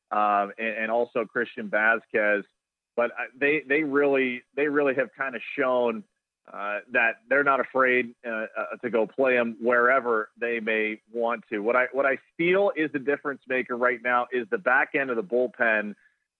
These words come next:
for New York. This is the first time we've really looked at that area, and I'm not sure that the Yankees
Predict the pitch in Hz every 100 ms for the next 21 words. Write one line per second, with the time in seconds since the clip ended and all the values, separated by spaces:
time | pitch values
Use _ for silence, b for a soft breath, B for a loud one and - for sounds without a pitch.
0 | - 160 151 143 131 135 127 - 117 151
1 | 151 151 139 - 170 170 - 160 156 139
2 | 123 117 147 147 139 143 - 131 135 131
3 | 120 127 135 131 113 110 107 _ _ _
4 | - 123 123 123 120 - 127 147 170 160
5 | 143 - - 143 143 131 107 127 123 117
6 | 123 127 127 117